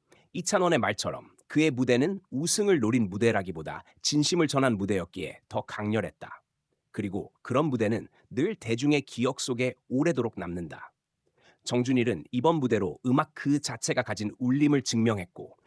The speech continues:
이찬원은 그 울림을 가장 먼저 알아차리고 시청자들에게 전달한 진심의 전달자였다. 다음 회차에서는 또 어떤 감동의 무대가 펼쳐질지 기대되는 가운데,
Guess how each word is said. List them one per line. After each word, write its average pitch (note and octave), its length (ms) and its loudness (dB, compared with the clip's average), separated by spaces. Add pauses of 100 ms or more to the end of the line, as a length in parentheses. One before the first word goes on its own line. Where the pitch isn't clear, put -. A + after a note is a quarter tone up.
(240)
이찬원은 B2 640 -2
그 - 220 2
울림을 C3+ 440 6
가장 F3 520 -2
먼저 A#2 320 0
알아차리고 G2 760 -6 (260)
시청자들에게 F3+ 800 0
전달한 A2+ 580 -2 (120)
진심의 D#3 500 0
전달자였다. - 840 -2 (1400)
다음 D3+ 340 0
회차에서는 A2+ 640 0
또 D3 200 0
어떤 F#3+ 440 -2
감동의 D3+ 520 2
무대가 A2+ 340 2
펼쳐질지 C#3+ 640 -2
기대되는 A2+ 640 -2
가운데, D2 520 -12